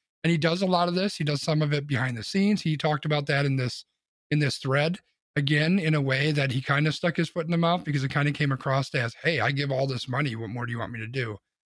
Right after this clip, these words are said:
But he's doing things. He is trying to do things in his own way, and it may not be perfect, but I think that people are discounting the good things that he is doing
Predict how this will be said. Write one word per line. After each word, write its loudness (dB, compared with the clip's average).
But 4
he's 4
doing 2
things. -6
He 2
is 2
trying 2
to 2
do 2
things 0
in 2
his -2
own 2
way, 2
and 0
it -4
may 0
not 2
be -2
perfect, -2
but 2
I 2
think 0
that 2
people 0
are 2
discounting 2
the 4
good 0
things 2
that 0
he -2
is -2
doing 2